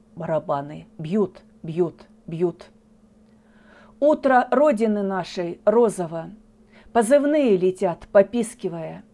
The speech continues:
Восвояси уходит бронзовый, но лежат, притаившись, гипсовые. Пусть до времени покалечены, но и в прахе хранят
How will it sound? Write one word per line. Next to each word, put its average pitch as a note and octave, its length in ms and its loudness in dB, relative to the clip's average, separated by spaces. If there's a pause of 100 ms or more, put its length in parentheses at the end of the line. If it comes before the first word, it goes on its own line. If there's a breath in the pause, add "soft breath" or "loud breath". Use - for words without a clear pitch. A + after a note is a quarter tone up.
(400 loud breath)
Восвояси A#3+ 960 2
уходит F#3+ 500 0
бронзовый, F#3 760 -2 (340 soft breath)
но F#3 160 -4
лежат, G#3+ 540 -2
притаившись, F#3+ 840 2
гипсовые. F3+ 840 -6 (760 soft breath)
Пусть C#4+ 320 2
до A#3+ 160 0
времени B3 460 0
покалечены, A3+ 1000 -4 (480 soft breath)
но A#3+ 180 2
и C#4 80 4
в - 120 -6
прахе C4 420 2
хранят G#3+ 600 0